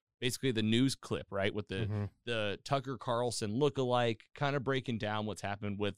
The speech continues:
Speaker 1: Vought Industries, the superheroes. We featured that a few weeks ago.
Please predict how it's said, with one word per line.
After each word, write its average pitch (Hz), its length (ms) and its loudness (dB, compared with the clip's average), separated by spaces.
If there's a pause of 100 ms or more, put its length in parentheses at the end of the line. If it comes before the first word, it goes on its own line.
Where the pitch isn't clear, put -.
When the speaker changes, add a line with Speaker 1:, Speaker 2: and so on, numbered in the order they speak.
(100)
Speaker 1:
Vought 98 280 0
Industries, 123 640 0
the 101 60 -8
superheroes. 113 480 -2
We 104 100 -4
featured 110 360 -6
that 98 140 -4
a - 20 -10
few 127 240 -2
weeks 120 220 -4
ago. 110 280 2